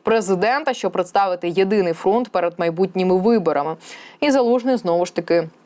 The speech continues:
відмовився, але до того ж дав обіцянку, що не критикуватиме Зеленського публічно, поки триває війна.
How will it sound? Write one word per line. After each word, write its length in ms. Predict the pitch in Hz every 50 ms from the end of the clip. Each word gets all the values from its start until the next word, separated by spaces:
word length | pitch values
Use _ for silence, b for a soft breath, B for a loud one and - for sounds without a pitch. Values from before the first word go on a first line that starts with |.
| _ _ _ _ _ _ _ - - - -
відмовився, 680 | 208 226 220 240 247 269 302 302 262 233 - - - -
але 240 | 180 185 190 190
до 80 | 175 175
того 300 | 175 - 208 233 233 214
ж 80 | 180 170
дав 200 | 180 175 175 170
обіцянку, 600 | 170 160 170 165 - 202 220 247 254 - 202 185
що 260 | - - 196 185 185
не 260 | 185 185 202 226 254
критикуватиме 1000 | 254 - 262 269 262 277 262 - 285 269 254 208 165 160 165 - 160 160 160 160
Зеленського 540 | 160 165 170 175 180 196 185 - - 170 151
публічно, 640 | - - 165 170 175 196 247 - - 294 294 294 294 _ _
поки 340 | - - 254 247 - - 220
триває 480 | 214 - 175 170 160 165 160 160 151 - 165 - 185
війна. 380 | 170 180 185 185 175 151 143